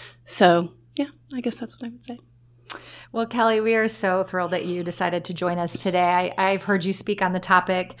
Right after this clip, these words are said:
Speaker 2: before and was amazed and inspired by the work that you're doing. And I knew bringing you onto the show, we would also get to know you a little bit more as well, too. So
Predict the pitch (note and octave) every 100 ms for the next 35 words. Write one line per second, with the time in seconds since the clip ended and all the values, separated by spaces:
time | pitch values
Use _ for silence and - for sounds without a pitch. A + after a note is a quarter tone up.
0 | - - - F#3 - G3+ F#3+ F#3+ F#3+ G3
1 | - F#3 F3+ E3+ - F#3 F3+ F3+ F3 F3
2 | F3 E3 - F3 F3 F3 F3 E3 - -
3 | F#3 G3+ G#3 F3+ F3 F#3 E3+ E3+ E3+ E3
4 | E3 A#3+ F3+ - - - - F#3 F3 F3
5 | F#3 G3+ F3 F3+ F3+ F#3 F#3 F3+ F3+ F3+
6 | F#3 G3 F#3+ F#3 F3+ F3+ F#3+ G3 G3+ G3
7 | G3+ F#3 F#3 F3+ E3 E3+ F3+ E3+ - G3+
8 | F#3 F3 F3 F3 G3 G#3 F#3+ F#3 F3 F3
9 | E3+ F3+ E3+ E3+ - F3 E3+ F3+ E3+ E3
10 | G3 F3 E3 - F3+ E3+